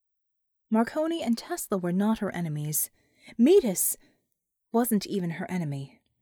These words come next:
An adversary at the moment, but not her enemy.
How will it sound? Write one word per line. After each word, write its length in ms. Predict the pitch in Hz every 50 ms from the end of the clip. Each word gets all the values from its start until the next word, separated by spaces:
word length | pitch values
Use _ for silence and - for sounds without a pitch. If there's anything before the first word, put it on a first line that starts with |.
| _ _ _ _ _ _ _ _ _ _ _ _ _ _
An 100 | - 190
adversary 640 | 120 233 277 - 226 196 180 - - 170 151 151 151
at 100 | 143 -
the 60 | -
moment, 420 | 180 220 254 247 160 135 135 - - _ _ _ _ - _ -
but 120 | 185 190
not 280 | 208 214 226 247 254 233
her 120 | 220 -
enemy. 500 | - 208 214 185 147 139 131 131 - _